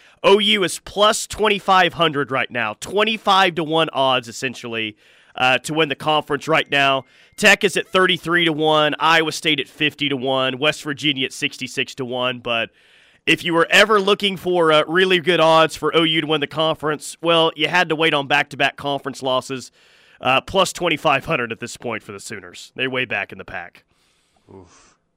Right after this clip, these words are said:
Speaker 2: Yeah, I'm, I'm trying to think what, uh, what the worst odds for Oklahoma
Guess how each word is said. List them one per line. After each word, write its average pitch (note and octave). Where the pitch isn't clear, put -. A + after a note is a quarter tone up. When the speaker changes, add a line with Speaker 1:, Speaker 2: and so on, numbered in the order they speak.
Speaker 2:
Yeah, G#2+
I'm, A#2+
I'm A2+
trying C3
to G#2+
think G#2
what, F#2+
uh, F2+
what B2+
the A#2
worst G#2
odds F#2
for G2
Oklahoma F2+